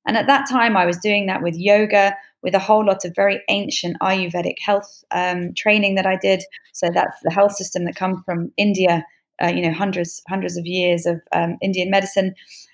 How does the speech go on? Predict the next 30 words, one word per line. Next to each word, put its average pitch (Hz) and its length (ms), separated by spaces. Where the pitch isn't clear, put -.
And 202 140
I 196 80
was 196 180
doing 202 260
that 190 140
in 185 100
a 175 40
very 185 220
sort 175 160
of 175 140
holistic 180 520
sense - 480
from 190 120
a 190 80
physical 208 440
point 175 280
of 170 80
view. 165 320
Um, 196 320
for 226 80
various 233 380
reasons, 233 440
I - 120
ended 208 320
up 180 200
going 180 280
back 180 200
into 175 540
the 165 80
workplace 175 720